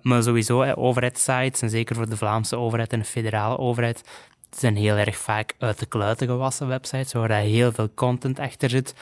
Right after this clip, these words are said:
Vaak, hè, multitalen ook in deze Belgische context. Ja, en daar is natuurlijk een, een platform als een Drupal heel erg geschikt voor om met meerdere mensen in heel veel structuren in verschillende talen die, eh, inhoud te onderhouden,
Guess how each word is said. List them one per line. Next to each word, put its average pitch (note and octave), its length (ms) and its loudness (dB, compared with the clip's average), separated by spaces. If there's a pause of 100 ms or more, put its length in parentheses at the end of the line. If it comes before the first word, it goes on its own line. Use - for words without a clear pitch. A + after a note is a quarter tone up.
(260)
Vaak, G#2+ 380 -4
hè, B2 140 -2
multitalen A#2 800 0
ook B2 120 -2
in B2+ 100 0
deze B2 240 0
Belgische B2 440 -2
context. C3 680 -2 (280)
Ja, C3 180 -2
en B2 120 2
daar A#2 180 2
is C3+ 100 2
natuurlijk C3+ 500 2
een, A#2+ 180 2
een A#2 120 -2
platform B2+ 540 0
als A2+ 100 0
een G#2+ 100 2
Drupal A#2+ 540 2
heel A#2+ 240 0
erg A#2+ 200 0
geschikt - 380 -2
voor B2+ 220 2
om A#2 260 2 (320)
met B2 220 0
meerdere C3 400 2
mensen B2 440 2
in B2 100 0
heel B2+ 260 0
veel B2+ 160 0
structuren C3 800 2 (340)
in C3 180 4
verschillende B2 560 0
talen B2+ 540 2 (140)
die, A2 640 -2 (140)
eh, G#2+ 260 0
inhoud C3 320 4
te - 100 -4
onderhouden, A#2 600 2